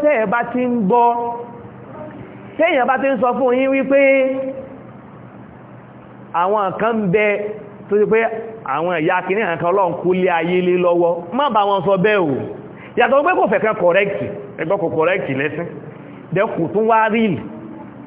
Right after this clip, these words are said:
Bẹ́ẹ̀ bá tún wá belief rú rẹ̀ ń kọ̀ wò, kékeré ni. Ṣírkù ló ṣe, kúfùrù ló ṣe. Ọlọ́run kò lé ayé lẹ́nìkan kan lọ́wọ́. Lóòótọ́ alágbára jù ara lọ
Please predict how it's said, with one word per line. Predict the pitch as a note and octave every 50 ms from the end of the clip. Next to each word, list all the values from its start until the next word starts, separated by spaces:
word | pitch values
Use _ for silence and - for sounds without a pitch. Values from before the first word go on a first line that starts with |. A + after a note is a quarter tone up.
| - - - - - -
Bẹ́ẹ̀ | - A#3+ A3 F#3+ F3
bá | F#3+ F#3+
tún | F#3+ G3 F#3+
wá | G3 G3 G3
belief | F3 E3 F3 E3 D#3 E3 F3+ E3+ -
rú | C3 C#3 D3 D3+
rẹ̀ | C#3+ C#3+
ń | D3 C#3
kọ̀ | D#3 D3 B2+
wò, | A#2 - -
kékeré | - D3 - - B2+ A#2+ B2 A#2+
ni. | G#2+ - - - - - - - - - - - - - - - - - - - - - - - - - - - - - - - - - - - - - - - - - - - - - - -
Ṣírkù | F#3+ F#3+ F#3+ - D3+
ló | C3+ C3+ C3+
ṣe, | B2+ - - - -
kúfùrù | - E3+ - E3+ E3+ C#3
ló | A#2 A2+ A2+
ṣe. | A2 - - - - - - - - - - - - - - - - - - - - - - - - - - - - - - -
Ọlọ́run | - E3+ A3 G#3+ E3 B2+ - -
kò | D3+
lé | D3+ D#3+ D3+
ayé | D3 D#3
lẹ́nìkan | D#3+ E3+ E3+ C#3 A#2+ C3 B2+ C3
kan | C3+ C3
lọ́wọ́. | C#3 C#3 C#3 C#3+ D3 D3 - - - - - -
Lóòótọ́ | F3 G#3 A#3+ G#3+ F3 D#3 D#3+ F3 E3+ D#3
alágbára | D3 D3+ D3+ D3 C#3+ C#3+ C3 B2+ B2+
jù | A#2 A#2+ B2
ara | A#2+ A#2+ A#2 A#2
lọ | A#2 A#2